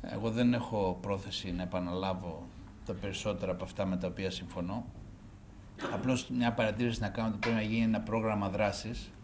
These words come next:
ε, πέρα από αυτή τη μαζική, ολόπλευρη εισήγηση, το τι μπορούν να γίνουνε σε επίπεδο περιφέρειας και σε επίπεδο δήμων, α,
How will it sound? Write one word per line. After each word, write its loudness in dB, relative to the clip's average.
ε, -4
πέρα 2
από -2
αυτή -4
τη -4
μαζική, 2
ολόπλευρη 2
εισήγηση, 2
το -2
τι 0
μπορούν 6
να 6
γίνουνε 4
σε -2
επίπεδο 0
περιφέρειας 0
και -4
σε -6
επίπεδο 2
δήμων, 2
α, -2